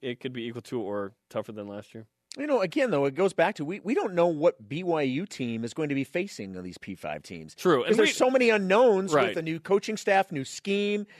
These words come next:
Speaker 2: got players coming back from injuries. So
Speaker 1: Yeah.
Speaker 2: you, you really don't know at this point what B Y U team will face this.
Speaker 1: To be, to be fair, there could be a Michigan State on the schedule, right?
Speaker 2: Sure,
Speaker 1: They were a
Speaker 2: absolutely.
Speaker 1: college football playoff one year. They were a four-win team the next. You know, what?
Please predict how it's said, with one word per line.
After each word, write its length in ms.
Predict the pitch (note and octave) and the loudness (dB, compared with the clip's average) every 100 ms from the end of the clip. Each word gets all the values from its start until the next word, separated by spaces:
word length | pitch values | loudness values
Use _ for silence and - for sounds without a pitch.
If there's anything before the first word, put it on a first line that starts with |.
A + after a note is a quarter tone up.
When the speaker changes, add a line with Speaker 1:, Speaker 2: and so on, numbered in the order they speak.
| - | -8
Speaker 2:
got 160 | - - | -8 -2
players 220 | E3+ D#3+ | -2 -2
coming 220 | - D#3 | -4 -6
back 240 | C3 C#3 D3 | 0 0 0
from 200 | - B2 | -6 -6
injuries. 640 | D3+ G3 G#3 A3+ A3+ A3+ - _ _ _ | -4 -6 -4 -4 -2 -4 -10 _ _ _
So 200 | - A#3 | 0 0
Speaker 1:
Yeah. 60 | - | 2
Speaker 2:
you, 100 | G#3 | -4
you 120 | G3+ | -2
really 260 | G#3+ E4 D4+ | 2 2 2
don't 300 | E3 G#3 G3+ | 2 2 4
know 160 | G3 G#3+ | 4 4
at 100 | - | 4
this 160 | F#3 | -2
point 340 | - B3+ A#3+ C3+ | 0 -2 -2 -2
what 380 | C3+ A3+ F3 | 0 0 0
B 120 | C#3 A#3+ | -6 -2
Y 160 | A3+ | 0
U 180 | G#3 G#3+ | 0 -2
team 500 | - - G#3+ G#3 G#3 G3+ _ _ _ _ _ _ _ | -4 -6 -4 -2 -4 -10 _ _ _ _ _ _ _
will 220 | - D#3+ | 0 0
face 380 | G3+ - E4+ - | 4 2 2 0
this. 420 | - E2+ - - _ _ | -10 -10 -10 -12 _ _
Speaker 1:
To 120 | - C4 | -2 0
be, 140 | B3+ - | 0 -2
to 100 | B3 | 0
be 120 | A#3+ | 0
fair, 280 | - E3 D3+ | 2 4 6
there 120 | F#3+ | 4
could 140 | F#3+ F3+ | 0 0
be 80 | |
a 40 | F3+ | 0
Michigan 320 | D3+ - C#3+ | 0 -4 -8
State 260 | - B2 A#2+ | -4 -4 -2
on 120 | A#2+ | -6
the 80 | A2 | -10
schedule, 420 | - A2+ B2+ D#3+ _ | -8 -8 -8 -16 _
right? 220 | A2+ D#3+ _ _ | -6 -6 _ _
Speaker 2:
Sure, 220 | - A4+ A4 A#2 | -8 -4 -4 -2
Speaker 1:
They 80 | B2+ | 2
were 140 | C#3+ C#3+ | 4 4
a 20 | |
Speaker 2:
absolutely. 140 | A#2+ | 4
Speaker 1:
college 240 | B2+ C#3 C#3+ | 2 2 0
football 240 | D3+ D3 | -4 -4
playoff 320 | C#3 C#3+ C3+ | -2 -2 -2
one 100 | C3 | -4
year. 160 | C3 C3+ | -2 -2
They 80 | B2+ | -2
were 260 | A2+ A2 G#2+ G#2 G#2 | -2 0 -2 -2 -6
a 60 | G2+ _ _ _ | -10 _ _ _
four-win 480 | _ C3 C3 C3+ B2+ | _ -2 -2 0 -4
team 240 | B2 C3 | -4 -6
the 80 | B2+ | -4
next. 380 | A2+ A2+ A2 - | -4 -6 -8 -10
You 80 | A2 | -8
know, 100 | G#2 | -8
what? 240 | F#2+ B2+ | -6 -6